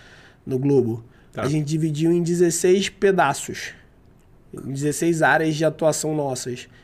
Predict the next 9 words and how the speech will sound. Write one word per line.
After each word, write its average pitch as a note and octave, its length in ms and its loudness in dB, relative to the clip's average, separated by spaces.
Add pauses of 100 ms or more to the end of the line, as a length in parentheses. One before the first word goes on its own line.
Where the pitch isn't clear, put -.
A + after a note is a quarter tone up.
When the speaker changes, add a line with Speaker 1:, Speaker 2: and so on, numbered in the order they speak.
(140)
Speaker 1:
em, C#3 180 -6 (240)
em D3+ 240 -6
cores. C#3 560 -2 (340)
Então, D3 140 -4
vamos D#3 180 -2
supor, D#3+ 260 -6
hoje D3+ 500 2
o D#3+ 280 2
André, D#3+ 600 2